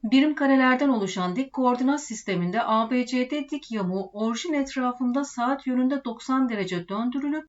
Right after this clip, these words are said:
E F K L dikdörtgeninin y eksenine göre simetrisi alınıyor. Buna göre son durumda elde edilen şekillerin kesişim bölgesinin alanı kaç birim karedir diye sormuş. Şimdi evet arkadaşlar, söylediklerini bir yapalım bakalım.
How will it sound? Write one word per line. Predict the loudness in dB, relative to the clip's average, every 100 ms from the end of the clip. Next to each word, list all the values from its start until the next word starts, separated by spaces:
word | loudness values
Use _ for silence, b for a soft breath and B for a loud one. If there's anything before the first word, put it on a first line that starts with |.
| _
E | -2 -2
F | 0 -2
K | 0 0
L | 2 0 -4
dikdörtgeninin | -4 -2 -2 -2 -4 -2 0 -2 -4
y | 0 2 2
eksenine | 0 -2 -2 0
göre | -2 -2 -4
simetrisi | -4 -2 -2 -4 -8 -4 -6 -6 B _
alınıyor. | 0 0 0 -2 -4 -10 _
Buna | 0 2
göre | 2 0 -2
son | 0 0 2
durumda | 2 0 0
elde | -2 -2 -2 -2
edilen | -2 -2 -2
şekillerin | -2 -6 -4 -2 0 0 -2 -4
kesişim | -6 -6 -2 -2 0 0 2
bölgesinin | 2 2 0 -2 0 2 2
alanı | 2 -2 0 2 2 0 -2
kaç | -2 -2 -4 -6
birim | -4 -2
karedir | -2 -4 -4 -6
diye | -2 -4
sormuş. | -2 -2 -2 -4 -12 -20 -16
Şimdi | -6 -2 0
evet | 0 0 0 -2
arkadaşlar, | -2 -2 0 0 0 -4
söylediklerini | -2 -4 -4 -6 -2 0 0
bir |
yapalım | -2 -2 0 0 0
bakalım. | -2 -2 -2